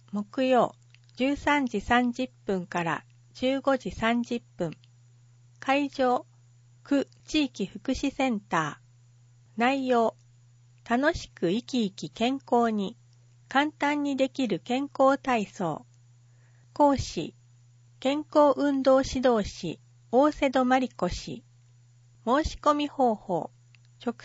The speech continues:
接か電話で。中ちゃん健康講座、生き生きポイント対象。日時、十月三十一日木曜、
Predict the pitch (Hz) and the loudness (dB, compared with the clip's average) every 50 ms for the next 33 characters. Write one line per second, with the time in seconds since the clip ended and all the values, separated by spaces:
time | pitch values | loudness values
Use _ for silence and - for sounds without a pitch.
0 | - - 269 262 262 - - - - 220 170 - - _ _ - 220 220 226 226 | -6 -2 -2 -2 -2 -4 -16 -4 0 0 0 0 0 _ _ -4 -2 -2 0 0
1 | 226 220 208 208 190 - 180 - - _ _ - _ _ _ _ _ _ _ _ | 0 0 0 0 0 -2 -4 -4 -6 _ _ -20 _ _ _ _ _ _ _ _
2 | _ _ _ _ _ _ _ _ _ _ _ _ - 277 - - 269 254 - - | _ _ _ _ _ _ _ _ _ _ _ _ -8 -4 0 0 0 0 0 -2
3 | 214 175 160 151 - - - - - 269 277 294 285 - - 269 269 262 262 - | -2 -2 -2 -6 -10 -16 -20 -4 -2 0 0 0 -2 0 4 6 6 6 4 2
4 | - 277 254 226 202 - 170 151 - - - - - _ - - - - - - | 2 4 4 4 2 0 -4 -4 -4 -6 -18 -20 -20 _ -20 -20 -20 -20 -20 -20
5 | - - - 226 - - - 285 302 302 - - 311 302 - - 311 302 262 214 | -20 -10 -10 -10 -8 -4 -2 -2 -2 -2 -2 -4 -4 -4 0 0 0 2 2 0
6 | 190 - - 165 - - 202 202 233 247 - - - 214 202 202 190 - - - | -2 -2 -4 -6 -4 -2 -2 -2 -2 -2 -4 -2 2 2 2 2 0 -2 -10 -20
7 | - - - - - _ _ _ _ _ _ - - - - - 277 302 - - | -20 -20 -20 -20 -20 _ _ _ _ _ _ -20 -20 -16 -4 -2 -2 -2 -2 -2
8 | 294 247 196 190 - 185 165 - - - _ _ - - - 262 285 285 - 285 | -2 -2 -2 0 -2 -4 -4 -4 -8 -18 _ _ -12 -2 0 0 0 4 2 2
9 | 285 - - 269 269 - 294 294 294 277 240 - 214 190 180 175 - - - 202 | 2 2 -2 -4 0 2 2 2 4 2 2 2 2 2 2 0 -2 -2 0 0
10 | 196 196 196 - - - 196 185 - - - - - 208 208 208 - - 254 254 | 0 0 -2 -4 -4 -2 -2 -2 -2 -4 -14 -4 -2 -2 -2 -2 -2 0 2 4
11 | 262 233 185 - | 4 2 2 0